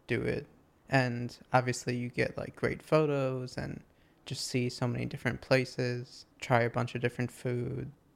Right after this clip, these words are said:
I would definitely pro that idea to do at some point, and just in general, I'm in for them, although I do think on the con side that they're better in memory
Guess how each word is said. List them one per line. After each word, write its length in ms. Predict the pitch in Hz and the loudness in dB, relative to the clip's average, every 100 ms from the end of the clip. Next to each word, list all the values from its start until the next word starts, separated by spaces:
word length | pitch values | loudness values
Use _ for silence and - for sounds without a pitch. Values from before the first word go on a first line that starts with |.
| - | 2
I 80 | - | 4
would 100 | 127 | 6
definitely 300 | 127 - 120 - | 4 2 -4 -2
pro 280 | - 120 123 | -2 0 0
that 320 | 120 127 - - | -2 -2 -6 -8
idea 420 | 131 127 - - | -8 -6 -4 -6
to 160 | - 139 | -8 -8
do 220 | - - | -4 -4
at 120 | - - | -4 -8
some 200 | - - | -10 -8
point, 360 | - - - - _ - | -8 -8 -8 -12 _ 4
and 400 | 160 147 135 - | 4 4 -2 2
just 220 | 180 - | 2 4
in 120 | 131 | 2
general, 520 | 120 120 120 104 - - - | 4 2 2 -2 -6 -10 -10
I'm 320 | - 123 - - _ - | -6 -6 -6 -12 _ 4
in 140 | 135 | 4
for 200 | 139 170 | 4 2
them, 320 | 175 185 196 - | 2 0 -2 2
although 580 | 139 131 127 123 120 120 - _ - - - - - | 4 6 4 4 0 -4 -8 _ -20 -20 -20 -12 2
I 100 | 127 | 4
do 220 | 127 135 | 6 4
think 580 | 135 135 123 123 - - - _ - | 4 0 0 -2 -10 -20 -20 _ 2
on 160 | 131 123 | 4 4
the 60 | |
con 340 | - - 123 123 | 0 2 4 4
side 420 | - 120 120 117 | 2 2 2 0
that 280 | 123 123 - - _ - | -2 -2 -6 -14 _ 4
they're 120 | 139 | 6
better 760 | 123 - 123 135 131 127 120 120 - _ _ _ | 6 8 6 6 0 0 -2 -6 -14 _ _ _
in 220 | 139 139 | 4 6
memory 640 | 123 120 123 131 135 135 143 | 4 0 0 0 0 -2 -6